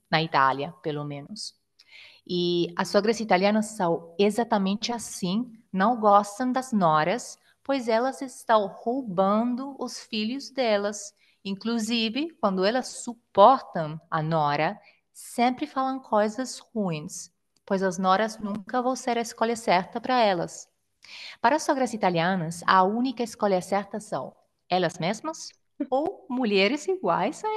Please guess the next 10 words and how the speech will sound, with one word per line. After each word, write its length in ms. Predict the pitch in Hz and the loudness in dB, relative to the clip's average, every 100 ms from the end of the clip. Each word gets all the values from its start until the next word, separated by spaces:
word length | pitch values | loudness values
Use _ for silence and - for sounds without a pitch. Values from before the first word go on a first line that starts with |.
| 453 | -2
elas. 460 | 349 151 160 - - | -2 -2 -4 -12 -10
<laughs> 560 | 359 370 - _ _ - | -10 -10 -20 _ _ 0
Coisas, 440 | 233 269 285 - _ _ _ _ _ _ - | 2 2 -2 -14 _ _ _ _ _ _ -10
eu 160 | 233 233 | -8 -8
juro, 380 | 185 190 151 160 _ | -8 -6 -6 -10 _
coisas 320 | - 185 190 - - | -10 -8 -8 -14 -10
terríveis. 800 | 247 226 196 147 147 - - - - 247 285 _ _ - - _ - | -8 -6 -6 -6 -8 -10 -14 -14 -14 -12 -16 _ _ -20 -20 _ -4
Mas 280 | 180 170 175 - | 0 0 -2 0
agora, 300 | 180 165 156 | 2 2 0
Pilar, 520 | 165 165 156 - - | 0 0 0 -2 -12